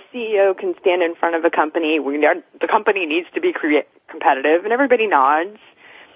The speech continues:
And it even fills down to our schools, our kids. Everyone needs to be ready for taking on China.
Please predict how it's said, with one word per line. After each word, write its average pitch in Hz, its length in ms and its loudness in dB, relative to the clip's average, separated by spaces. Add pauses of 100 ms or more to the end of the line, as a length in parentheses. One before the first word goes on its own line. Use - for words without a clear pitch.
(180)
And 233 100 4
it 254 120 2
even 277 220 2
fills 214 360 2
down 180 300 0 (100)
to 190 300 4
our 180 200 2
schools, 180 480 4
our 170 160 4
kids. 156 540 2 (720)
Everyone 170 380 4
needs 165 180 -2 (120)
to 175 60 -2
be 160 200 0 (100)
ready 160 360 0
for 131 260 -2 (200)
taking 180 280 0
on 151 180 0
China. 156 320 -8